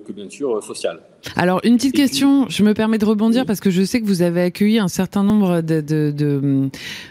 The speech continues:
Speaker 2: de, d'agents mandataires au sein de l'unis. Est-ce que quand vous parlez des néo-acteurs, ça fait notamment partie des, des choses qui pourraient être abordées ?
Speaker 1: On en tient compte, bien entendu, dans les évolutions, euh, du métier, tout à fait.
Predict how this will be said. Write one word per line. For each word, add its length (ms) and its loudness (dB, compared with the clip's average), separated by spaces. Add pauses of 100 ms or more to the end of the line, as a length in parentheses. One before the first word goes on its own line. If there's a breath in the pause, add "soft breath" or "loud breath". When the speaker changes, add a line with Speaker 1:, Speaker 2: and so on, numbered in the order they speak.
Speaker 2:
de, 180 -2
d'agents 400 0
mandataires 800 0
au 120 2
sein 240 -2
de 280 0
l'unis. 520 2 (440 loud breath)
Est-ce 180 -2
que 140 0
quand 200 0
vous 220 0
parlez 400 0
des 200 0
néo-acteurs, 920 0
ça 180 -2
fait 160 0
notamment 440 0
partie 400 -2
des, 160 2
des 160 -2
choses 200 -4
qui 120 -6
pourraient 260 0
être 180 -4
abordées ? 400 0 (1200 soft breath)
Speaker 1:
On 100 -4
en 80 -4
tient 160 -6
compte, 200 -6
bien 120 -2
entendu, 260 -4
dans 100 -2
les 200 -4
évolutions, 580 -4
euh, 120 -2
du 100 -6
métier, 300 -4
tout 180 -10
à 40 -2
fait. 220 -4